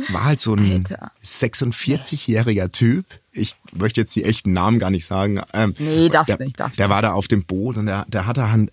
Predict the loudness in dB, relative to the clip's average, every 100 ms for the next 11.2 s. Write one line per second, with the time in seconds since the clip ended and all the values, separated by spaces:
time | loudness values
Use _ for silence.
0 | -6 -2 -2 0 -2 -2 -2 2 2 0
1 | -2 -4 -2 0 0 -2 -2 -2 -4 -6
2 | -4 0 0 0 0 -2 0 0 0 0
3 | -4 0 0 0 -2 -4 0 2 4 2
4 | 4 2 4 4 2 0 -8 -18 -8 -2
5 | 0 2 2 4 2 2 0 -2 -4 -2
6 | 0 0 -2 -2 0 -2 -4 -6 -4 -2
7 | -2 0 0 0 0 0 0 0 0 0
8 | -2 -2 0 0 0 0 -2 -4 -10 -12
9 | -14 -8 -2 -2 0 0 0 0 0 0
10 | 0 0 0 0 0 0 2 0 0 0
11 | 2 0